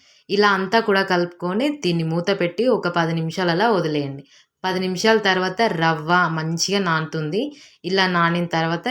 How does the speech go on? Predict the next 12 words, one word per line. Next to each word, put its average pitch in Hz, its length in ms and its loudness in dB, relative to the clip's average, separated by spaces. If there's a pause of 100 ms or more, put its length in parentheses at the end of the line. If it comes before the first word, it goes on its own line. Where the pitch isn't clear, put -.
ఇప్పుడు 165 320 -2
దీన్ని 156 320 -4
మనం 180 320 -2
ఒక 147 160 -4
మిక్సింగ్ 170 460 -4
బౌల్లోకి 147 400 -2
తీసుకోవాలి. 139 760 0
ఇలా 196 240 4
పది 185 240 4
నిమిషాలన్నా 196 640 2
ఖచ్చితంగా 185 560 0
నానబెట్టాలి, 156 720 -2